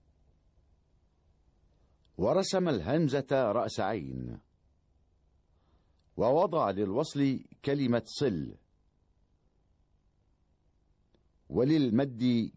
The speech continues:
كلمة مد، ثم تطور شكل المدة إلى ما نعرفه، وشكل الوصل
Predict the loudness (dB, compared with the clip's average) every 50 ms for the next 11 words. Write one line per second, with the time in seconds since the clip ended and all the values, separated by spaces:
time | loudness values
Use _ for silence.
0 | _ _ -2 0 0 2 0 0 -2 -2 -2 0 0 0 0 -2 -6 -14 -12 -12
1 | -12 -12 -14 _ _ _ _ _ _ _ _ _ _ _ _ _ _ _ -8 0
2 | 2 4 4 4 2 0 -2 -4 0 -2 0 2 2 2 4 2 2 0 0 -2
3 | -4 -4 -2 0 0 2 2 4 2 2 2 0 -2 -2 -2 -4 -8 -8 -4 -2
4 | 0 2 4 4 2 2 2 0 0 0 -2 -2 -2 -2 -2 -2 -2 -2 -6 -6
5 | -6 -8 _ _ _ _ _ _ _ _ _ _ _ _ _ _ _ _ _ _
6 | _ _ _ _ _ _ _ _ _ _ _ _ _ _ _ _ 0 0 0 0
7 | -2 -4 -4 0 0 2 2 2 0 0 -2 -2 -2 -2 0 0 -2 -2